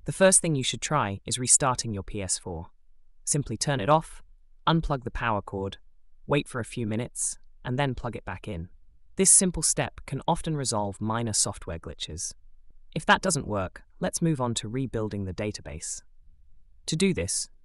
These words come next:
you'll need to start your P S four in safe mode. Turn off your console,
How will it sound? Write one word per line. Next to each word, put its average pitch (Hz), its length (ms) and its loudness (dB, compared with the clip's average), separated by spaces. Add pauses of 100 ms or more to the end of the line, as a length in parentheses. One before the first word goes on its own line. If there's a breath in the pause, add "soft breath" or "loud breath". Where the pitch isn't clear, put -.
(140)
you'll 156 140 2
need 165 200 4
to 135 80 0
start 147 320 4
your 110 100 -4
P 123 180 -4
S - 140 0
four 90 320 -6 (100)
in 104 120 -4
safe - 360 2
mode. 82 280 -10 (840)
Turn 196 180 4
off 185 140 0
your - 80 -4
console, 104 500 -4